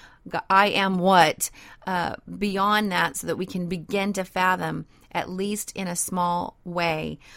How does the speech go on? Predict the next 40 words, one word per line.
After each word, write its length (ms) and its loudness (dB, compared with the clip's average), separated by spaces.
Because 260 -4
we 80 -2
really 240 0
can't 380 -6
fathom 440 4
"I 180 0
am," 380 -4
then 200 -4
Jesus 400 -4
gives 340 -4
us 200 -2
a 80 -6
few, 480 -4
uh, 320 -4
"I 140 2
ams." 520 -8
And 120 -4
he 180 -2
says, 500 -2
"I 200 4
am 320 0
the 100 -2
bread 240 2
of 120 -4
life." 520 -6
He 180 -4
says, 480 -4
"I 180 10
am 200 0
the 100 0
light 220 4
of 80 -6
the 100 -2
world." 480 -2
He 160 -6
says, 560 -2
"I 140 2
am 160 -2
the 80 -8
door." 560 -2